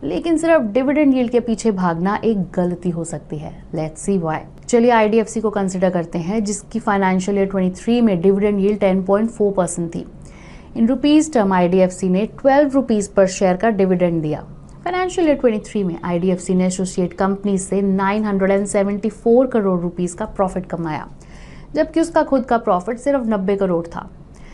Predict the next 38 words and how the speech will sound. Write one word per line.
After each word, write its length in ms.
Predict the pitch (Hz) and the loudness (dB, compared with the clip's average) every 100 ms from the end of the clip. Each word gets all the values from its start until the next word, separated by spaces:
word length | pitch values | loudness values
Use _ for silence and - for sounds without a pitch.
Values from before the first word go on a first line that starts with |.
| - - | -20 -4
इसके 240 | 359 359 392 | -4 2 4
अलावा 380 | 330 208 170 - | 6 4 -2 -6
आईडीएफसी 540 | 180 185 202 190 190 196 | -4 -2 0 0 0 -2
ने 140 | 226 | 0
डिसकंटिन्यूड 880 | 208 247 277 - 311 285 285 277 254 | 0 0 0 0 2 2 4 4 4
ऑपरेशन 480 | 208 196 180 185 190 | 2 0 -4 -4 -6
से 200 | 185 170 | -4 -4
भी 220 | 190 233 - | -2 -4 -6
छत्तीस 540 | - 233 - 285 269 - | -4 -4 -2 -2 0 0
सौ 140 | 208 | 0
करोड़ 400 | 208 190 185 185 | 2 2 2 2
रुपए 280 | 185 180 180 | 0 -2 -2
का 140 | 202 | -2
प्रॉफिट 460 | 214 202 185 220 226 | -2 -2 0 -2 -4
हासिल 340 | - 175 185 180 | -8 -6 -6 -6
किया। 280 | - 170 - - - - - - - | -6 -10 -12 -20 -20 -20 -20 -20 -4
इन 120 | 254 247 | 2 4
सभी 320 | 247 226 240 | 4 4 4
के 140 | 240 | 2
कारण 400 | 233 175 170 220 | 2 2 2 -2
इसने 360 | 247 233 - 247 | -2 -4 -2 -4
फाइनेंशियल 560 | 254 240 233 240 285 | -2 0 0 0 2
ईयर 100 | 277 | 2
ट्वेंटी 260 | 254 233 202 | 4 0 0
थ्री 260 | 190 208 196 | -4 -2 0
में 140 | 165 | -2
फ़ोर 320 | - 247 269 277 | -2 0 2 2
थाउजेंड 360 | 254 247 254 | 2 2 2
टू 120 | 262 247 | 4 2
हंड्रेड 240 | 233 226 | 4 2
एंड 140 | 220 | 2
फ़ोर्टी 280 | 226 202 196 | 0 -2 -2
फ़ोर 300 | 190 220 240 | -2 2 2
करोड़ 380 | 240 208 185 180 | 2 2 2 0
का 240 | - 202 | 0 -2
टोटल 340 | 226 214 190 196 | 0 0 2 0
प्रॉफिट 420 | 196 170 226 226 | 0 0 -2 -2
रिपोर्ट 360 | 202 190 180 | -2 0 -2